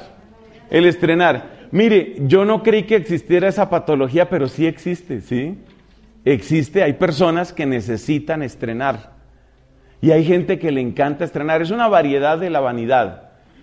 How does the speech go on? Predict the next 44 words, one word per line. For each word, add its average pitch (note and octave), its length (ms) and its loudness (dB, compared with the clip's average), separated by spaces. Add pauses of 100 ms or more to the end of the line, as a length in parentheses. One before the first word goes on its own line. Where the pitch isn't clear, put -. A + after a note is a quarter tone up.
(220)
Aquí, - 280 -2
le, D#3+ 520 0
quise G#3+ 300 2
mencionarlo F3 760 2
porque D3+ 300 -2
yo D3+ 140 0
no F#3 80 2
me F#3+ 80 2
había F#3+ 180 6
dado F3+ 220 4
cuenta F3 320 0
que D#3+ 80 -2
esa E3+ 180 0
patología C#3+ 560 0
existe E3+ 460 -6
y C#3+ 140 -8
sí F3 180 0
existe. E3+ 560 -6 (840)
Y F#3+ 200 6
eso G#3+ 260 4
se G#3+ 140 2
manifiesta E3+ 560 0
sobre D3 260 0
todo F3 240 -2
en F3+ 80 -2
estos F3+ 300 -6
cacharros D#3+ 440 0
electrónicos. D3+ 680 -2
No C#3 160 -6
traje C#3+ 260 2
por C3+ 160 -2
aquí A2 180 -6
mi C3+ 120 -4
cacharro. B2+ 540 -2 (1040)
Sí, A#3+ 540 4
hay F3+ 140 4
gente G3 340 2
que F#3 100 -2
no E3+ 180 0
puede G3+ 160 2
tener E3+ 280 -2
sino G3 220 -2
el D3+ 120 0
teléfono F#3 840 0